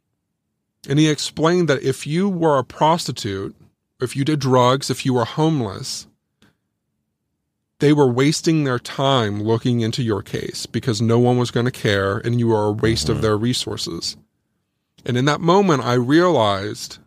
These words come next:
Speaker 1: that I knew what a throwaway was because I was once a throwaway. And once you are a throwaway person, you know how a throwaway person feels.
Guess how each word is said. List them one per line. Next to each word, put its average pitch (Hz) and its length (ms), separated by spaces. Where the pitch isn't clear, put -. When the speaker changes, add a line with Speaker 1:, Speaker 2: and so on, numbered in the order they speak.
Speaker 1:
that 123 120
I 131 180
knew 180 200
what 131 140
a 110 40
throwaway 104 540
was 107 260
because - 320
I 147 140
was 135 180
once 107 240
a 104 40
throwaway. 107 640
And 127 160
once 165 240
you 285 120
are 247 100
a 220 40
throwaway 160 440
person, 143 480
you 147 120
know 170 380
how 127 260
a 117 60
throwaway 127 420
person 127 380
feels. 135 600